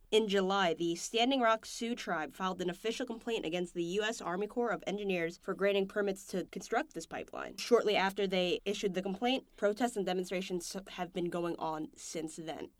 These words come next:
And you'd think that, oh, since it's been going on for a while, people aren't paying attention. No, this actually hasn't gotten a lot of coverage.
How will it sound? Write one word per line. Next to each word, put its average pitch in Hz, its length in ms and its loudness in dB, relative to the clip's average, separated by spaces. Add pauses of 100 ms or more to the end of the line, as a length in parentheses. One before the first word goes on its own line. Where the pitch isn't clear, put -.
(200)
And 247 140 8
you'd 285 180 6
think 247 420 6
that, 202 340 8
oh, 180 260 6
since 196 220 2
it's 175 80 -6
been 185 100 -2
going 185 220 6
on 180 100 6
for 185 120 0
a 170 40 4
while, 170 160 6
people 175 180 2
aren't 170 260 2
paying 180 180 -2
attention. 175 460 -4 (100)
No, - 200 -2
this 196 220 -4
actually 220 240 -2
hasn't 214 220 -4
gotten 185 180 0
a 170 80 -4
lot 180 140 -4
of 185 120 -14
coverage. - 560 -8